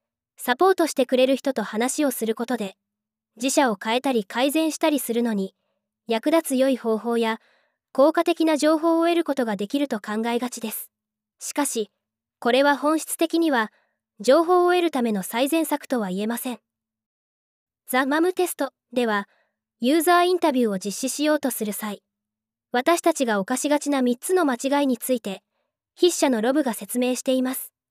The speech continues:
ほとんど全員が犯してしまう、一つ目の間違いは、自分のアイデアについて話をしてしまうことです。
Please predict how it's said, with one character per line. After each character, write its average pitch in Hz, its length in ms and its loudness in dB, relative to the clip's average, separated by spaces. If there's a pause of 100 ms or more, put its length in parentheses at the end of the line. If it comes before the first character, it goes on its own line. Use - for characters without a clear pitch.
(920)
ほ 247 140 -4
と 349 180 2
ん 320 40 2
ど 262 120 2
全 262 300 2
員 311 60 -2
が 294 160 2
犯 277 200 0
し - 60 -8
て 262 100 0
し - 160 -6
ま 202 160 -6
う、 190 100 -12 (420)
一 - 240 0
つ 339 140 0
目 339 100 4
の 277 120 2
間 202 80 -2
違 254 320 0
い 226 40 0
は、 196 200 -4 (560)
自 226 160 0
分 339 180 2
の 349 140 2
ア 359 80 4
イ 359 60 2
デ 330 100 2
ア 285 80 2
に 240 100 0
つ - 160 -2
い 262 80 -2
て 226 80 -4
話 254 420 -2
を 302 60 2
し - 80 -6
て 254 120 -4
し - 120 -6
ま 240 140 -2
う 247 40 -4
こ 262 120 -6
と 269 100 -2
で 220 120 -6
す。 - 180 -12